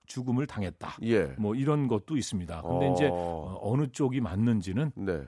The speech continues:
Speaker 1: 에, 그 당시, 에, 오늘날처럼 이렇게 저 보이는 라디오, 어, 이런 그 화면이 없기 때문에
Speaker 2: <laughs>
Speaker 1: 예.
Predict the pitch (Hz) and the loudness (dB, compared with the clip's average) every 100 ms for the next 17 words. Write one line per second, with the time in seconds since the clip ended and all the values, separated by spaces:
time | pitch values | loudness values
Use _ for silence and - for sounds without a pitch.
0 | - 107 104 - 123 120 110 135 - - | -10 -6 -6 -2 0 2 0 -2 -4 -10
1 | - 98 107 131 127 131 113 135 123 107 | -14 -12 -6 -2 0 2 0 -2 -2 -2
2 | 113 107 104 - 123 131 131 107 90 95 | -4 -4 -4 -2 0 2 0 -2 -4 -6
3 | 80 107 202 - _ _ _ 113 107 127 | -6 -4 -4 -6 _ _ _ -10 -4 -2
4 | 131 120 113 - 180 185 175 113 - - | 0 0 -2 -4 -4 -2 0 0 -2 -6
5 | 98 90 123 139 127 - - - - 127 | -6 -4 -2 -2 -2 -4 -4 -10 -6 -4